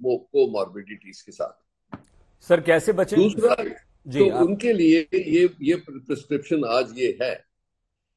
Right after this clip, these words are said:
Speaker 1: कि एक तो avoid करें कि crowded places में नहीं जाना जब तक ये wave खत्म हो जाए। दूसरा, अगर जो जरूरी है जाना, तो बिल्कुल N ninety five mask पहन के जाएं, क्योंकि उससे पूरी protection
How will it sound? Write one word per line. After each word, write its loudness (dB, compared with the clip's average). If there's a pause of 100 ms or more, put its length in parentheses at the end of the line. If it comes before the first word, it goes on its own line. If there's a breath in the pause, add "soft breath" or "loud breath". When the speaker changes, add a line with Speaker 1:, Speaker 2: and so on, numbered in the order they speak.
(260)
Speaker 1:
कि 2
एक 2
तो -2
avoid -2
करें -4
कि -12
crowded -8
places -18
में -10
नहीं -6
जाना 0
जब -8
तक -2
ये 6
wave 2
खत्म -4
हो -6
जाए। -10 (1300)
दूसरा, 4
अगर 2
जो 0
जरूरी 0
है 2
जाना, -8
तो -10
बिल्कुल -4 (100)
N -4
ninety -6
five -6
mask -8
पहन -2
के -8
जाएं, -2
क्योंकि -8
उससे -4
पूरी -4
protection -12